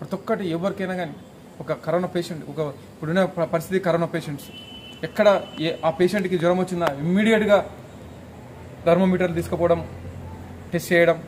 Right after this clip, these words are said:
వాళ్ళకి isolation సెంటర్కి పంపించడం, ఇలాంటివి గ్రామ పరిపాలన తీసుకొచ్చినప్పుడే ఇలాంటి సాధ్యం. కాబట్టి మన భారతదేశంలో మనకి ఇలాంటి ముఖ్యమంత్రి ఉన్నందుకు మన ఆంధ్రప్రదేశ్ కూడా చాలా గర్వపడుతున్నాం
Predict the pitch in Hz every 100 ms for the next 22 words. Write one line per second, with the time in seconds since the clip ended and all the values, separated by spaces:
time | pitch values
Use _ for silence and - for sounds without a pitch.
0 | - - 156 156 151 151 165 151 160 147
1 | 147 147 143 135 139 123 - - - 214
2 | 214 196 202 151 156 165 175 175 175 151
3 | 147 170 - 151 160 151 143 - 131 131
4 | - - - - - 147 160 220 - -
5 | - - - - - 131 139 139 156 175
6 | 180 170 160 - - - - 139 175 165
7 | 170 175 170 160 175 165 151 - - 151
8 | 156 156 151 143 139 165 160 156 156 165
9 | 160 135 - - - - 147 156 147 156
10 | 143 - 127